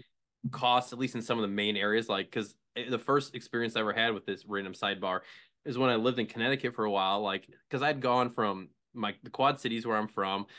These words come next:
um, whoop, whoop, um, which was pretty, you know, cheap overall 'cause we're far away from anything relevant,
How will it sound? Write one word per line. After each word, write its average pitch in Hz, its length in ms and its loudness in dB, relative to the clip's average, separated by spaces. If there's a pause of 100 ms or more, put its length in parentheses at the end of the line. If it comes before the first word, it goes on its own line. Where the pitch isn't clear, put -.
(220)
um, 101 260 -4
whoop, 311 180 2
whoop, 339 240 6 (220)
um, 131 640 4
which 135 200 -2
was 123 180 -2
pretty, 156 300 2
you 135 120 2
know, 117 320 0
cheap 131 280 -4
overall 113 500 4
'cause 107 160 -10
we're 107 80 -4
far 120 260 2
away 117 140 4
from 113 180 -4
anything 107 600 -4 (260)
relevant, 104 520 -2